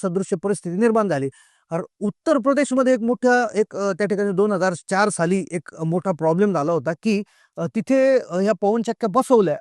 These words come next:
आणि त्यानंतर लगेच पावसाचं प्रमाण देखील कमी झालं आणि मग तेथील लोकं ओरड करायला लागले, शेतकरी ओरड करायला लागले, की ह्या पवनचक्क्या बसवल्यामुळे आमचं जे आहे, अ, ज-, अ, जे पावसाचं प्रमाण आहे,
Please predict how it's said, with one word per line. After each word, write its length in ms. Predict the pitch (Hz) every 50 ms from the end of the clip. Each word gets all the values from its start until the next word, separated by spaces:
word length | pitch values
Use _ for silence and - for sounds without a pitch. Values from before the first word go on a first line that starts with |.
| - -
आणि 160 | 165 196 208
त्यानंतर 460 | - - 190 196 208 214 180 214 175
लगेच 280 | 165 175 185 208 208 170 _
पावसाचं 380 | 165 160 170 156 - 185 165 175
प्रमाण 340 | - 156 160 170 175 175 165
देखील 220 | 165 175 - 214 190 190
कमी 160 | 175 180 170
झालं 240 | 147 135 127 127 120 - _ _ _ _ -
आणि 160 | 165 196 226
मग 140 | 233 254 247 - -
तेथील 240 | 233 - - 254
लोकं 260 | 240 220 214 - 233 208
ओरड 240 | 196 208 233 233
करायला 300 | 208 208 208 208 208 202
लागले, 320 | 196 190 185 190 196 202 180 -
शेतकरी 380 | - 175 151 - - 185 185
ओरड 260 | 185 185 185 196 190
करायला 280 | 175 175 170 175 170 170
लागले, 240 | 170 165 165 170 170
की 140 | 151 165 143
ह्या 200 | 147 156 170 170 - _ _ _ _ -
पवनचक्क्या 520 | 160 170 202 214 196 - 196 - - 202
बसवल्यामुळे 720 | 170 160 175 - 202 196 196 196 190 190 226 226 190 160 151 - _ _ _ -
आमचं 540 | 160 180 208 196 - 220 226 226 226 185 - 156
जे 80 | 156 208
आहे, 300 | 202 185 160 170 156 139 - _ _ _ _ -
अ, 280 | 156 156 156 156 160 151 - 156
ज-, 160 | 156 151 151 160
अ, 300 | 156 151 147 143 143 143
जे 200 | 143 170 190 190 - _
पावसाचं 420 | - 160 170 180 - 220 185 202 175
प्रमाण 280 | 180 180 185 196 196
आहे, 140 | 196 196 185